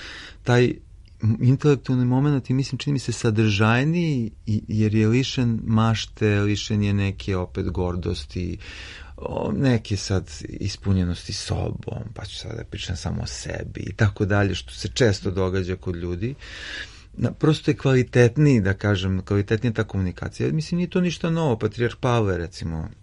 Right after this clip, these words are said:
citirao Miku Alasa, gde je rekao, kaže, „Kad radim fizički,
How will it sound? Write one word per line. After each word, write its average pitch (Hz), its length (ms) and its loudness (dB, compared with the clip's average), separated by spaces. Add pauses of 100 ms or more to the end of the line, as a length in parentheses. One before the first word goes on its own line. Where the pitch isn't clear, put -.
(260)
citirao 87 760 -2 (640)
Miku - 400 0
Alasa, 95 560 -2 (140)
gde - 140 -14
je - 100 -6
rekao, - 300 -6
kaže, - 260 -4
„Kad - 300 -10
radim 107 600 0 (840)
fizički, 123 680 -2